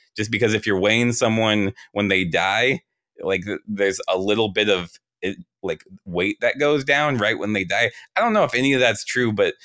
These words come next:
God, what, what a weirdo to try to figure that one out. <laughs> Uh, Ding Ding says, "What is the diff between soul and ghoul?" Okay, well, a ghoul is a whole different <laughs> thing.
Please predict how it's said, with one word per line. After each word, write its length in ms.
God, 340
what, 160
what 200
a 60
weirdo 420
to 100
try 300
to 80
figure 300
that 200
one 140
out. 220
<laughs> 320
Uh, 420
Ding 200
Ding 160
says, 180
"What 200
is 160
the 100
diff 380
between 480
soul 560
and 340
ghoul?" 720
Okay, 520
well, 220
a 40
ghoul 420
is 140
a 120
whole 320
different 360
<laughs> 0
thing. 440